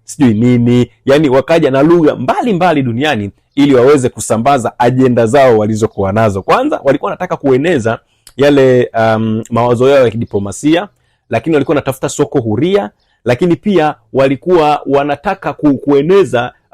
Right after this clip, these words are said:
uh, uhuru wa habari kupitia propaganda zao, kwamba, yani, media nyingine duniani zione kwamba kumbe, oho, unatakiwa kufanya hivi na hivi, kumbe ilikuwa ni role ya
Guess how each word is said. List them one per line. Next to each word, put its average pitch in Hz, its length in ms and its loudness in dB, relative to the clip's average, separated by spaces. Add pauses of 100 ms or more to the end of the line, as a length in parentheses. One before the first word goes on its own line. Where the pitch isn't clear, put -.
(140)
uh, 147 80 2
uhuru 175 420 2
wa 131 100 4
habari 127 580 2
kupitia 139 420 -4
propaganda 110 640 -4
zao, 110 320 -2
kwamba, 110 300 -2 (220)
yani, 147 240 2
media 131 600 0
nyingine 135 380 0
duniani 127 420 0
zione 117 440 0
kwamba 110 260 -4
kumbe, 139 240 -4
oho, 107 200 0
unatakiwa 110 320 -8
kufanya 113 300 -6
hivi 113 140 -4
na 107 60 -6
hivi, 117 180 -4
kumbe 131 200 0
ilikuwa 113 240 0
ni 95 80 -8
role 113 360 2 (300)
ya 95 540 -4